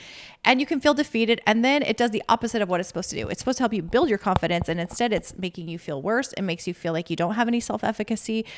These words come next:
Your self-esteem feels worse. And it's just all around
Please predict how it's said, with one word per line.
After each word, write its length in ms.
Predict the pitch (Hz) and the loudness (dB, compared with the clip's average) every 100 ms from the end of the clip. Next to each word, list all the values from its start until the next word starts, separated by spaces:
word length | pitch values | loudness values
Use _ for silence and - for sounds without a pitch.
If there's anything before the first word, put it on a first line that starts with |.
| - - - | -18 -10 0
Your 100 | 208 | 2
self-esteem 720 | 220 208 208 - 254 285 277 | 4 4 2 2 4 6 4
feels 280 | - 262 233 | 4 4 4
worse. 320 | 233 240 - | 2 0 -2
And 160 | - 214 | -2 -2
it's 180 | 220 | -4
just 360 | - 320 - - _ | -4 -4 -4 -10 _
all 200 | 247 330 | 2 2
around 420 | 285 330 320 277 | 2 2 2 -2